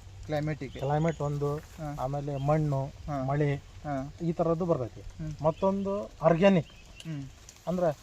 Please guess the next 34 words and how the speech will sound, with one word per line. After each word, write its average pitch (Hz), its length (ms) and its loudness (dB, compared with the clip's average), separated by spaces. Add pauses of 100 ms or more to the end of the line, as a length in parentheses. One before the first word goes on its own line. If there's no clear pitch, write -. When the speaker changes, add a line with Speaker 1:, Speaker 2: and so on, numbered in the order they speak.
(380)
Speaker 2:
ನೈಂಟಿ 156 280 0
ಪರ್ಸೆಂಟ್ 185 380 -2
ಫಾರೆಸ್ಟ್ 175 360 8
ಓರಿಯೆಂಟೆಡ್ 180 500 0
ಆಗಿರುತ್ತೆ 160 500 4
ನಮ್ಮ 127 180 0
ಕಡೆದು. 110 380 -6 (240)
Speaker 1:
ಹೌದು, 131 260 -8
ಹೌದು, 120 140 -10
ಹೌದು. 127 160 -14
Speaker 2:
ಆ, 135 260 2
ಅಂದ್ರೆ 180 220 0
ಅದು 165 240 2
ಫಾರೆಸ್ಟ್ 180 440 4
ಅಂದ್ಕೊಳ್ಳಿ 196 320 2
ಆರ್ಗ್ಯಾನಿಕ್, 175 460 4
ಆಟೋಮೆಟಿಕ್ 170 420 -2
ಆರ್ಗ್ಯಾನಿಕ್ 151 400 0
ಆಗಿರುತ್ತೆ. 131 320 -4
Speaker 1:
ಆರ್ಗ್ಯಾನಿಕ್ 165 380 -2
ಆಗ್ಬಿಡುತ್ತೆ 135 400 -4
ಫಾರೆಸ್ಟ್ 143 340 2
ಅಂತ 135 120 -2
Speaker 2:
ಆಗ್ಬಿಡುತ್ತೆ. 120 280 -6
Speaker 1:
ಹೇಳಿದ್ರೆ. 127 220 -6
ಹಾ. 143 60 0
Speaker 2:
ಹಂಗಾಗಿ 165 480 0
Speaker 1:
ಹಾ. 143 480 -12 (260)
Speaker 2:
ನಮ್ಗೆ 160 460 -2
ಈಗ 151 100 -6
ನೀವು 156 460 -2
ಸ್ಪೈಸ್ - 460 -2
ಬೋರ್ಡ್ 160 280 4
ಎಲ್ಲ 156 140 2